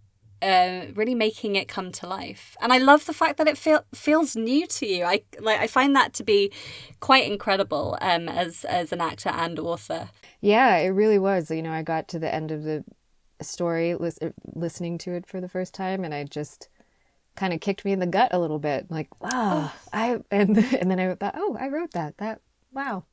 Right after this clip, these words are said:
Speaker 2: <laughs> It's not too shabby. <laughs>
Speaker 1: And it's interesting because, I mean, although a lot of it was your experience, so I guess that you had,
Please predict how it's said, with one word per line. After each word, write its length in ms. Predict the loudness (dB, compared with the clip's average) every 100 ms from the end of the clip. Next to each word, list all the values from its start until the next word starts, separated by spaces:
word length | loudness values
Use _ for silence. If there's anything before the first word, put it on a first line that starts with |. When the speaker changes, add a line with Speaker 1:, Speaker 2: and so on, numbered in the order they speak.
| 0
Speaker 2:
<laughs> 80 | 2 4 0 2 -2 -2 -10 -10 -16 -16 -18
It's 120 | -12 -6
not 200 | -6 -4
too 140 | -6
shabby. 520 | -2 -2 0 -2 -2 -6
<laughs> 40 | -6 2 2 4
Speaker 1:
And 140 | 4
it's 180 | 4 4
interesting 400 | 0 0 2 2
because, 300 | 2 0 0
I 60 | 4
mean, 380 | 6 6 2 -2 _ _ 2
although 340 | 4 8 8 8
a 40 |
lot 160 | 8 6
of 80 | 4
it 140 | 2
was 300 | 4 4 4
your 120 | 2
experience, 520 | 2 0 -2 -2 -2 -2
so 120 | -2
I 60 |
guess 340 | 0 -2 -2 -2
that 140 | -2
you 140 | -2 -4
had, 340 | 2 2 2